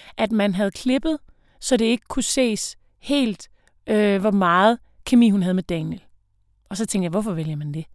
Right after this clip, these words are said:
Og det, har jo, det må være en spoiler. Der må være nogen, der har sagt for meget der. Fordi jeg tænkte, "Okay, hvis man, øh, vælger at, at, at klippe det sådan, at man ikke kan se, hvor god kemi hun har med Daniel, så må det jo være fordi, at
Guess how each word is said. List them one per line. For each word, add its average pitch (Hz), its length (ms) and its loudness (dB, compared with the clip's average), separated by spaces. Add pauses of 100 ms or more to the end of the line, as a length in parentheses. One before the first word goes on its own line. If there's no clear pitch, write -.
(880)
Og 214 120 0
det, 339 80 4
har 330 100 10
jo, 240 120 6
det 330 160 0
må 302 120 8
være 175 140 2
en 151 60 -2
spoiler. 170 380 -2
Der 202 100 -2
må 320 100 0
være 240 120 4
nogen, 226 180 2
der 240 60 -2
har 196 60 -4
sagt 196 240 -2
for - 80 -4
meget 175 400 0
der. 160 160 -4 (1080)
Fordi 226 300 -2
jeg 226 160 4
tænkte, 202 360 0 (500)
"Okay, 180 380 -2 (100)
hvis 202 240 0
man, 175 280 0 (600)
øh, 175 360 0
vælger 247 260 4 (100)
at, 196 340 -2 (180)
at, 165 60 -2 (140)
at 190 100 -6
klippe - 300 -2
det 208 80 -2
sådan, 208 360 0 (440)
at 190 120 -4
man 185 120 0
ikke 254 100 0
kan 233 80 -4
se, 226 160 0
hvor 175 100 -4
god 202 160 0 (100)
kemi 196 220 0
hun 170 100 -4
har 165 80 -4
med 160 100 -8
Daniel, 151 340 -6
så - 120 -4
må 233 100 0
det 190 80 -2
jo 156 60 -4
være 151 100 -8
fordi, 170 520 -6
at 175 140 -6